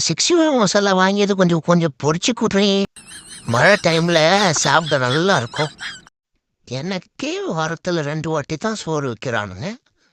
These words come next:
அதையும் பங்கு போட நீ வந்துட்டியா? இங்கேயே கடா. ம்? இங்கேயே கொஞ்ச நேரம் விளையாடிட்டு இரு, பயப்படாத, சரியா? பயப்படாத, பயப்படாத.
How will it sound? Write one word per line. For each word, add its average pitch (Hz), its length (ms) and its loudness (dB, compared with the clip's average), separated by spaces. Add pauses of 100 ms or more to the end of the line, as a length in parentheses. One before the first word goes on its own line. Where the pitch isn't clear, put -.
(280)
அதையும் 165 540 -8
பங்கு 175 300 -4
போட 165 240 -4
நீ 143 120 -4
வந்துட்டியா? 131 640 -6 (440)
இங்கேயே 127 500 -6
கடா. 127 360 -6 (120)
ம்? 202 340 -8 (1080)
இங்கேயே 208 400 -4
கொஞ்ச 202 300 -2
நேரம் 202 240 -2
விளையாடிட்டு 160 420 -4
இரு, 135 380 -6
பயப்படாத, 139 720 -6
சரியா? 240 720 -4 (440)
பயப்படாத, 170 400 -2
பயப்படாத. 131 440 -4